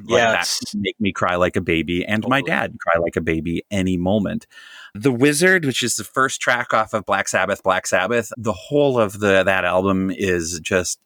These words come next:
Speaker 1: incredible in the genre of Tolkien rock. You know what I mean? <laughs> Like,
Speaker 2: Yeah,
Speaker 1: it's
Speaker 2: yeah,
Speaker 1: just,
Speaker 2: right. <laughs>
Speaker 1: it's just, it's so good. I really like the band Ghost.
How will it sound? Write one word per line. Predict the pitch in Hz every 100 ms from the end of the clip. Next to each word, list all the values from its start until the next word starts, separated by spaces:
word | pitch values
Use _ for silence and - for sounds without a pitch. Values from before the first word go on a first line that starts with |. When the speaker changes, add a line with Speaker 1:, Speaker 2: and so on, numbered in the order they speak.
| _
Speaker 1:
incredible | 107 95 - - 92 95 95 113 120 127 _ - - -
in | 127 110
the | 101
genre | 95 98 98 98 95
of | - 95 90 85 -
Tolkien | - 90 - 113 101 98
rock. | 95 101 - - -
You | 104
know | 98
what | 98
I |
mean? | 98 101 107
<laughs> | 95
Like, | 165 -
Speaker 2:
Yeah, | 170 143
Speaker 1:
it's | 135 127
Speaker 2:
yeah, | 120
Speaker 1:
just, | 156 - 139
Speaker 2:
right. | 147 165 143 -
<laughs> | - -
Speaker 1:
it's | 151 165
just, | 160 156 -
it's | 151 - - -
so | 165 151 143
good. | 123 113 107 98 - _ _ _ -
I | 131
really | 139 156
like | 156 147
the | 139
band | 120 127 123 101
Ghost. | 113 117 127 - -